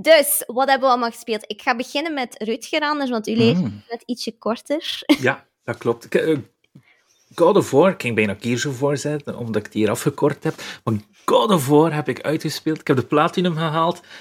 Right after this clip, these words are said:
Speaker 2: Of ja, ik en mijn vriendin hebben samen dat gedaan. Een goede zestig uur hebben we erover gedaan. Ehm, mm, de laatste uurtjes waren er te veel aan voor mij.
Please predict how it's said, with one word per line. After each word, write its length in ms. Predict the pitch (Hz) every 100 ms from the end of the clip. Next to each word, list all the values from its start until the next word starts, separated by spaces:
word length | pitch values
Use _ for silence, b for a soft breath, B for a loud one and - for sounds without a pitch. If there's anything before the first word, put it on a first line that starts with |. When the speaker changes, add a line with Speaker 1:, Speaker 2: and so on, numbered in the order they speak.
| B B _
Speaker 2:
Of 80 | 98
ja, 220 | 95 - _ _ _ _
ik 180 | - -
en 80 | 95
mijn 160 | 92 95
vriendin 400 | 104 92 104 131
hebben 240 | 123 110
samen 360 | - 107 110 127
dat 140 | 127
gedaan. 440 | - 117 120 131 135
Een 100 | 113
goede 220 | 127 123
zestig 420 | - 143 - 123
uur 160 | 113 139
hebben 200 | 151 143
we 60 | 139
erover 280 | 143 139
gedaan. 400 | 131 135 139 147 - b b b _ _
Ehm, 920 | - 113 127 135 139 147 143 143 139 - _ _ _ _
mm, 680 | - 147 147 139 135 139 123
de 140 | 156
laatste 640 | 139 139 170 185 - 165 -
uurtjes 520 | 165 175 180 156 131
waren 400 | 117 143 156 131
er 140 | 113
te 120 | - 117
veel 280 | 104 104
aan 180 | 92 92
voor 220 | - 95
mij. 280 | 90 73 107